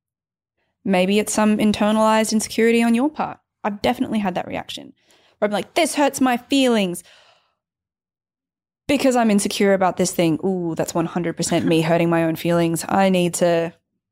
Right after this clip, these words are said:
address that insecurity within myself. It's not fair for me to take out those feelings of insecurity on, on a friend or a partner." But sometimes my feelings have been hurt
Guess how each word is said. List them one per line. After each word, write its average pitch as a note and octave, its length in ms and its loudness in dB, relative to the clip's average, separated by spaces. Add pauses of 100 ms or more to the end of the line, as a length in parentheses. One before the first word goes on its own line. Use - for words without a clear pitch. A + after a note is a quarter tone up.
(300)
address F3+ 360 0
that F3 120 2
insecurity F3 540 0
within E3 300 2
myself. D#3 560 -2 (180)
It's G3 200 -2
not F#3+ 260 2
fair - 400 -4 (160)
for F#3 120 -2
me E3 180 2
to D#3+ 240 0 (280)
take F3+ 240 -2
out F3+ 160 0
those F3+ 200 0
feelings E3 280 -2
of D#3+ 80 -2
insecurity D#3+ 560 0
on, D#3 300 0
on D#3+ 120 -2
a D#3 40 -6
friend D#3 260 -6
or - 80 -4
a - 60 -6
partner." - 400 -12 (800)
But A3 140 0
sometimes A3 340 2
my A3+ 100 0
feelings A3+ 240 2
have A#3 100 -2
been A#3+ 120 2
hurt B3 320 0